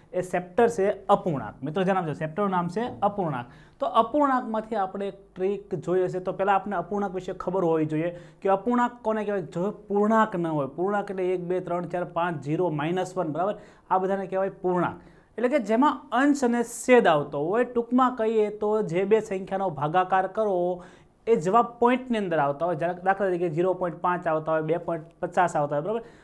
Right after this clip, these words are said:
કે પોઇન્ટની અંદર છે એ ભાગાકાર કરવાથી જવાબ આવતો હોય તો એને કહેવાય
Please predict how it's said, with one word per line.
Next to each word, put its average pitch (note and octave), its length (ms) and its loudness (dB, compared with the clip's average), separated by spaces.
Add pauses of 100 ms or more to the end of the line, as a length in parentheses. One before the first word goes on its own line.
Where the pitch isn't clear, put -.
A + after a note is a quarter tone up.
(120)
કે C4 60 0
પોઇન્ટની C4+ 520 0
અંદર C4 180 4
છે B3+ 140 -2
એ G#3 120 0
ભાગાકાર G3 360 0
કરવાથી F3+ 340 -4
જવાબ D#3+ 260 2
આવતો F3 280 0
હોય G3 80 -2
તો F#3 180 -6
એને F#3+ 240 -4
કહેવાય D3+ 320 0